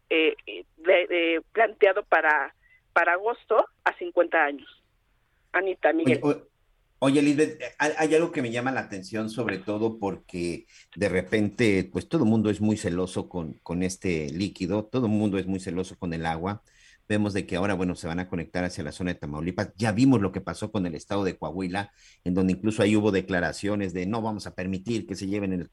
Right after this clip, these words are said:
Speaker 2: el agua de Coahuila a Nuevo León", y viceversa y todo esto. Evidentemente, bueno, anunciar este tipo de proyectos, no sé si se dijo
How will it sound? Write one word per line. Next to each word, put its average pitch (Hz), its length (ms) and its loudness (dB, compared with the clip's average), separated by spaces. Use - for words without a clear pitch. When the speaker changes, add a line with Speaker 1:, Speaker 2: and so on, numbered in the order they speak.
Speaker 2:
el 95 200 0
agua 101 180 -2
de 90 100 -6
Coahuila 95 380 -4
a 90 60 -4
Nuevo 90 200 -6
León", 110 300 -2
y 95 60 -4
viceversa 95 500 -6
y 87 40 -12
todo - 180 -6
esto. - 280 -10
Evidentemente, 131 640 0
bueno, 120 280 0
anunciar 101 340 -4
este 113 120 -10
tipo 110 260 -6
de 92 60 -6
proyectos, 95 440 -4
no 101 100 -6
sé 95 120 -10
si 92 140 -14
se 90 140 -4
dijo 90 500 0